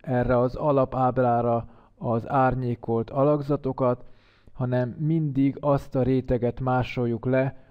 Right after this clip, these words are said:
ami már a legtöbb alakzat színezett, illetve árnyékolt. Ehhez most távolítsuk el a négyes, az ötös, a hatos és a hetes rétegeket,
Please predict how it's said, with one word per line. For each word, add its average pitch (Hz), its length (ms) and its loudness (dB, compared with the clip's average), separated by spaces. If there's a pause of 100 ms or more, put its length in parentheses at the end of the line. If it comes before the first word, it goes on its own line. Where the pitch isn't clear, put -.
ami 127 280 -2
már 123 440 -2
a 117 300 -2
legtöbb 131 560 0
alakzat 120 680 0
színezett, 135 720 0
illetve 117 460 -2
árnyékolt. 110 920 -2 (400)
Ehhez 151 480 0
most 127 420 -6 (300)
távolítsuk 139 720 0
el 131 260 4
a 127 120 -4
négyes, 135 520 0
az 123 100 -4
ötös, 123 380 -4
a 117 100 -2
hatos 123 420 -4
és 123 200 -4
a 120 60 -2
hetes 117 560 -4
rétegeket, 131 880 0